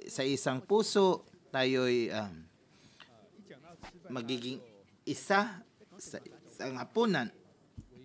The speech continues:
Pag tinatalakay natin ang tungkol sa pagkain, sa hapunan, ang lahat ay masaya. Ngunit dapat tayong mag-ingat dahil sa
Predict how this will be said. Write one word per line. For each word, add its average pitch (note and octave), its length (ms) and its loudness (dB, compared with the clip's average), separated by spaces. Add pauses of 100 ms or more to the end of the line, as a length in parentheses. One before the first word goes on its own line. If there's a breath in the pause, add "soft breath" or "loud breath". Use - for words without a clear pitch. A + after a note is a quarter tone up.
(280 loud breath)
Pag C3 240 -4 (880 loud breath)
tinatalakay C#3+ 640 2
natin D3 400 2
ang C3 480 -6 (320)
tungkol C3 400 -4
sa B2 160 -8
pagkain, F3+ 480 0
sa D3 240 -2
hapunan, E3 480 0
ang C3+ 160 -2
lahat B2+ 320 4
ay C3 80 -2
masaya. C3 480 -2 (2250)
Ngunit D#3+ 320 4
dapat D3+ 320 6
tayong D3+ 240 6
mag-ingat D3+ 640 -2 (1300)
dahil C#3+ 320 4
sa C3 400 6